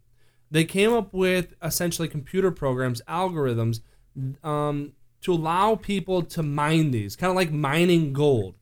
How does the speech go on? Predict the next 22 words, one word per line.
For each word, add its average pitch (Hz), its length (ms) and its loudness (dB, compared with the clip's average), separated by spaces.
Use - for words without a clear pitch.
And 165 260 2
so 180 160 0
you 160 160 2
mine 180 320 4
it, - 140 4
you 170 160 0
get 175 220 2
the 156 200 0
ownership 156 580 -2
to 104 160 -8
it. 80 100 -18
Now, 170 400 2
it's 180 220 0
had 214 300 -2
a 247 60 0
bit 196 240 0
of 180 180 2
a 160 140 2
tumultuous 165 720 -2
start. - 440 -4
There 160 200 4
was 160 360 2